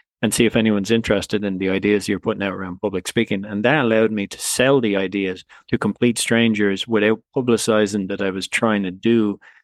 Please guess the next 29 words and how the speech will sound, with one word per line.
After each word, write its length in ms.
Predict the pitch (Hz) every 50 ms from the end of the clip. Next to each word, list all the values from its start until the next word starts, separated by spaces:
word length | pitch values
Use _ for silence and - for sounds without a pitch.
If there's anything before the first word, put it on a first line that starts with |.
| _ _ _
this 160 | - 107 - -
whole 220 | - - 110 107
process 460 | - _ - 107 98 - - 110 95 -
to 160 | - 135 -
any 160 | 131 127 120
of 60 | 113
my 120 | 104 101 98
friends 300 | - - 107 98 101 -
from 160 | - 104 95
Ireland 380 | 101 101 98 98 98 95 92
or 160 | - 101 101 101
my 140 | 95 90
family, 420 | 90 - 123 131 135 127 104 104 101
'cause 180 | - 110 95
they 140 | - 104 98
would 120 | 98 101 98
have 60 | 92
been, 180 | 98 92 92
"You're 200 | 95 104 107 110
nuts. 440 | 104 101 104 110 107 - - - - -
What 340 | 110 101 98 101 117 127 120
a 100 | 101 90
waste 400 | 90 95 98 101 107 - - -
of 80 | 107
time. 280 | - - 101 95 90 87
You 220 | 90 101 110 120 117
cannot 360 | - - 107 98 92 - -
write. 280 | 101 107 113 117 113 107
You 140 | 107 95